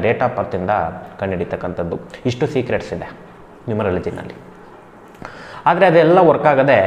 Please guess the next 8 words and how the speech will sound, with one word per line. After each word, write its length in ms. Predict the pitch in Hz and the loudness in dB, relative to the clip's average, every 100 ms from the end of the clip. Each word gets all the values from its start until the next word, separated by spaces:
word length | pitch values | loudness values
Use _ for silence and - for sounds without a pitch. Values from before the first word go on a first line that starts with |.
| 98 - 110 | 0 -6 -8
ಇಪ್ಪತ್ತೈದರಿಂದ 680 | - - - 135 113 101 131 202 - - - | -2 -2 0 2 2 2 -2 -4 -6 -14 -6
ಮೂವತ್ತು 380 | 92 101 - - | -2 -2 -2 -4
ಪರ್ಸೆಂಟ್. 540 | 90 - 101 104 - - - - - - - - | -8 -6 -4 -2 -4 -8 -8 -16 -20 -20 -14 -6
ಮೈಂಡಲ್ಲಿ 300 | 101 98 90 | -4 -2 -4
ಇಟ್ಕೋಬೇಕು. 400 | - 90 - - - - - - - - - - - | -6 -8 -8 -10 -12 -20 -20 -20 -20 -20 -20 -8 2
So, 80 | 220 117 120 131 | 4 4 4 4
ಯಾವ್ಯಾವ 320 | 190 247 240 185 | 4 6 6 4
ನಂಬರು 380 | 185 196 175 | 4 4 4